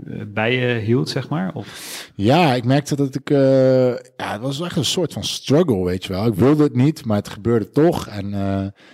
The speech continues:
Speaker 2: ja, maar ik heb ook wel een ding met, met, eh, bijvoorbeeld materialistische dingen, weet je wel. Dat is wel mijn, mijn, mijn, eh,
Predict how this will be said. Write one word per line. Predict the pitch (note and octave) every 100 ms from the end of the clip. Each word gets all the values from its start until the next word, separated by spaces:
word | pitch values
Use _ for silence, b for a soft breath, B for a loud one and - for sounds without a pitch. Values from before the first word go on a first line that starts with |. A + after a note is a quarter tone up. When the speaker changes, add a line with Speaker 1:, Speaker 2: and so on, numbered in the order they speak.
| b b b b _
Speaker 2:
ja, | - G#2+ G#2+ F2+ - _ _ _ _ _ _ _
maar | G2+ G#2+
ik | G#2+
heb | C3
ook | D3
wel | B2+ B2+
een | A2+ G2
ding | A#2 A2+
met, | G#2+ G#2 -
met, | G#2 G2+ -
eh, | G#2+ G2+ G2+ G2
bijvoorbeeld | F#2+ F#2+ G#2+ G#2+ G#2
materialistische | G#2+ - G2+ A2 - F#2 G2
dingen, | G2+ G2 F2
weet | F2+
je |
wel. | G2
Dat | F#2
is | G2
wel | G#2+ G#2
mijn, | G2+ G2 G2
mijn, | G2+ G2+ G2 G2+
mijn, | F#2+ G2 F#2 F#2+ _ _
eh, | G#2